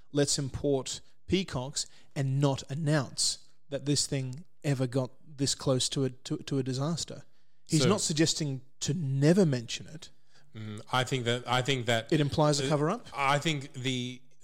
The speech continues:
Speaker 2: the, the, I think that neglecting to inform people is one very small shuffle step away from lying to them.
Speaker 1: That's true.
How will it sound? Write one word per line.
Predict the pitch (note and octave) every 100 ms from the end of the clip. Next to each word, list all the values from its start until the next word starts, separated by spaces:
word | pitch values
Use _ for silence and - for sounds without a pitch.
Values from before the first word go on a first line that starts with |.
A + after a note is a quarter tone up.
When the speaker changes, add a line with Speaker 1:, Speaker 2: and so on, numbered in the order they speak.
| A#2 A2
Speaker 2:
the, | A2 G#2 - -
the, | A#2+ A2+ A2 A2 G#2 G2+ -
I | G#2+
think | A2 C3+ B2+
that | - A#2 A2 - - -
neglecting | A2+ A2+ A#2 C3 C#3 C#3+ C3+
to | C3
inform | A#2 F#2+ A#2+ A2+
people | G#2 A2 G2+ G#2+ G2+
is | G#2+ G#2 -
one | A2+ A#2 A2 G#2 - - G2+ G2+
very | A2+ A#2+ A#2 A2
small | G2+ - - A#2 A2 G#2+
shuffle | F#2 A#2 G2+ G#2+
step | - A2 G2
away | G2+ G2
from | F#2 G2+ G2
lying | F#2+ F#2 F#2
to | F#2+
them. | F2+ F2+ F2+ - - -
Speaker 1:
That's | D4 -
true. | - E3+